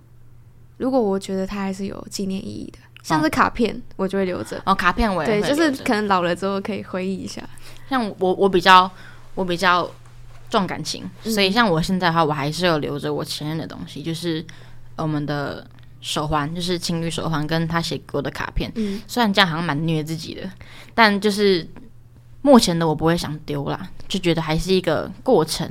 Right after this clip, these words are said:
Speaker 2: 算是一个一路走来的纪念碑。
Speaker 1: 可是，但是我也是重感情，但是
Speaker 2: 嗯。
Speaker 1: 我会希望说，假设我已经结束这段感情，我就会希望把这些东西都
Speaker 2: 断得干净一点。
Speaker 1: 对，对，因为我，我不想要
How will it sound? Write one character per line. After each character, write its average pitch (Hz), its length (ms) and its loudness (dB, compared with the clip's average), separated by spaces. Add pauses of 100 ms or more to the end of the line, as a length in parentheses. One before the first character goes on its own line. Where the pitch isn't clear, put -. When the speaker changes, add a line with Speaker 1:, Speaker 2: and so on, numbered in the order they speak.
Speaker 2:
算 202 200 4
是 196 100 2
一 185 100 6
个 127 240 0 (600)
一 185 120 8
路 233 140 8
走 196 160 4
来 143 100 0
的 156 120 0
纪 180 200 2
念 170 240 4
碑。 151 240 2 (160)
Speaker 1:
可 277 220 0
是， 302 100 -4 (360)
但 285 180 0
是 285 100 -2
我 202 220 0
也 190 160 -2
是 196 140 -8
重 196 200 -6
感 - 220 -12
情， 240 360 -12
但 226 140 -4
是 220 260 -2
Speaker 2:
嗯。 233 140 -10 (200)
Speaker 1:
我 208 120 -8
会 233 220 0
希 220 280 -6
望 202 200 -4
说， 196 280 -4
假 196 240 -6
设 202 220 -6
我 190 140 -4
已 196 40 -4
经 202 160 -4
结 - 180 -10
束 190 140 -10
这 180 100 -8
段 196 160 -6
感 226 220 -12
情， - 280 -14 (600)
我 208 100 -6
就 233 140 -2
会 254 100 2
希 214 300 -2
望 202 320 -2
把 196 180 -4
这 202 140 -16
些 202 160 -6
东 196 180 -10
西 220 200 -10
都 220 160 -10
Speaker 2:
断 196 140 -2
得 165 120 -4
干 165 180 -4
净 165 240 -4
一 156 60 -2
点。 - 140 -8
Speaker 1:
对， 196 420 -2
对， 202 160 -6
因 202 60 -10
为 320 100 -4
我， 202 300 0
我 196 180 -8
不 262 140 -4
想 196 180 -2
要 202 340 -2